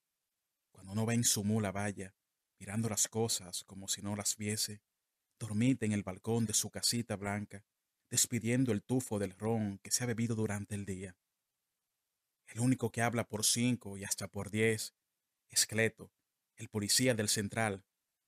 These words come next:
un cibaeño colorado como un camarón y borrachín hasta más no poder. Demonio de hombre este. Al principio no me gustaba, pero luego observándolo bien,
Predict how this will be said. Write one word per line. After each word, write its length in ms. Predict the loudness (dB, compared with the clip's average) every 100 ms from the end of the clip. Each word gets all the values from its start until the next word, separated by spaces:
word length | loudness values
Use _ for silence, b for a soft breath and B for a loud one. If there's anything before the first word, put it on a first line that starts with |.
| _ _ _ -4
un 60 |
cibaeño 520 | -2 0 0 2 2
colorado 600 | 0 0 2 2 2 -2
como 200 | -2 0
un 120 | 0 2
camarón 560 | 0 0 2 2 2
y 80 | 0
borrachín 580 | -4 -10 -10 -2 0 0
hasta 300 | 0 -6 -4
más 260 | 0 2
no 140 | 2 -2
poder. 440 | -2 -4 -6 -8 _ _ _ _ _ _ _ _ _ _ _ _ _
Demonio 480 | -8 0 4 4 4
de 80 | 4
hombre 420 | 4 4 4 2
este. 360 | 2 0 -4 -14 _ _ _ _ _ _ _ _ _ _ _ _ -6
Al 140 | -2
principio 520 | 2 4 4 4 4
no 80 | 4
me 100 | 4
gustaba, 560 | 2 0 0 -4 -8 _ _ _ _ _ _ _
pero 120 | -12 -6
luego 320 | -2 0 0
observándolo 640 | 0 -2 0 0 2 2
bien, 360 | 2 0 -2 -6